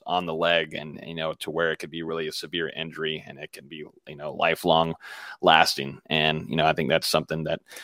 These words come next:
his, him, his family, you know, they sit down and figure out what they wanna do. And, of course, all of us wanna see him out on the field more, but I'm just wondering, just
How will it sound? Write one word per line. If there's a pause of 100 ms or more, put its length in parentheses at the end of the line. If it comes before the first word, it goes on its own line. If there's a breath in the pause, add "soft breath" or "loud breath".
(320 loud breath)
his,
him,
his
family, (180)
you
know,
they
sit
down
and
figure
out
what
they
wanna
do.
And,
of
course,
all
of
us
wanna
see
him
out
on
the
field (160)
more,
but (120)
I'm
just
wondering, (220)
just